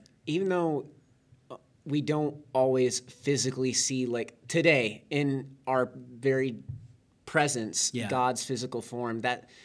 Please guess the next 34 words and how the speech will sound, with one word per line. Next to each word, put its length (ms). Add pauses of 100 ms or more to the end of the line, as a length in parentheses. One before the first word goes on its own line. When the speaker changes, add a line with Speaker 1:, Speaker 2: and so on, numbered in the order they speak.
(280)
Speaker 1:
but 200
that, 340
but 140
that 240
there's 180
a 60
reason 320
behind 400
that. 180
It's, 380
it, 120
Speaker 2:
Yeah. 140
Speaker 1:
because 300
he 160
already 220
came 260
in 100
the 60
flesh, 400
and 100
he 320
Speaker 2:
Well, 180
and 160
y-, 220
y-, 220
this 260
is 80
what's 160
crazy 320
about 220
it. 120 (120)
<clears throat> 100
Speaker 1:
Yeah. 200 (440)
Speaker 2:
Jesus 380